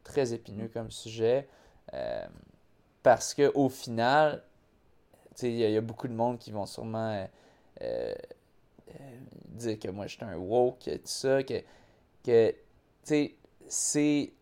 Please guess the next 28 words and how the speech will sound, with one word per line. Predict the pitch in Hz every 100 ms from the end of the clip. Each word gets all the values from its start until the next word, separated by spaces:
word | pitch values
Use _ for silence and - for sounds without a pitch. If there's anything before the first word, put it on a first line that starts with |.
| _ _
c'est | - 123
sûr, | - 175 156 156
moi, | 131 147 135
moi, | 156
j'y | 127 117
crois | - 117 110 _ _ _ _ -
pas | - 147
vraiment | 123 110 104 120 110
qu'il | 123
y | 107
a | 104
du | 107
monde, | 104 110 120 135 131 - - _ _ _ _ -
euh, | 104 98 90
qui, | - - -
qui | - -
font, « | - 117 127 120
Je | 110
vais | 113
aller | 110 120
com-, | 120 127 117 113
compétitionner | 131 131 131 151
dans | 131
la |
catégorie | 113 117 117 117
femmes | 110 - 123 135 135
pour | 120 98
aller | 101 107 113